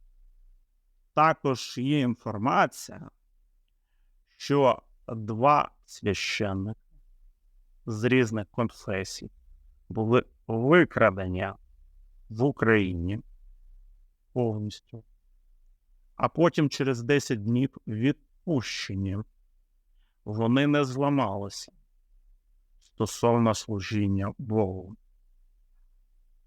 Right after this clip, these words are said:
Їх відпустили, і вони тридцять кілометрів йшли до свого міста. Що хочу вам сказати,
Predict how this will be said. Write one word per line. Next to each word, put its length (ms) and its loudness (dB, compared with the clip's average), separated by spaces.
Їх 360 2
відпустили, 720 -2
і 80 -4
вони 280 0
тридцять 580 -2
кілометрів 840 -4
йшли 580 0
до 220 0
свого 520 -4
міста. 500 -8
Що 280 2
хочу 580 2
вам 260 2
сказати, 720 -6